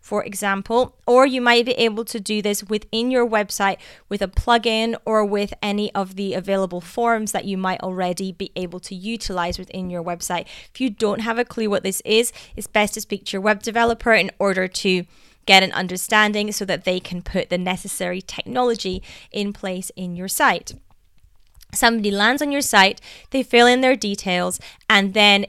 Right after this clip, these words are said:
that form is connected in some way to either an email marketing system or a C R M system, which means that you will then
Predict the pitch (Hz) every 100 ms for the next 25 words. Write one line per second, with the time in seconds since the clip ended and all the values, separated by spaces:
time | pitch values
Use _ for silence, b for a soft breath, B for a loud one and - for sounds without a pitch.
0 | - 190 180 175 220 269 - - 302 302
1 | 202 190 - 208 - - 208 202 214 269
2 | - - - 80 - - B B B -
3 | 208 226 - 262 277 247 202 180 180 -
4 | 196 165 185 180 180 - 220 285 277 220
5 | 208 - 196 - 190 - 196 - 185 196
6 | 226 - - 254 240 220 190 - - 190
7 | - 180 180 196 - 202 226 294 277 262
8 | 190 175 - B B B 202 233 240 240
9 | 196 202 190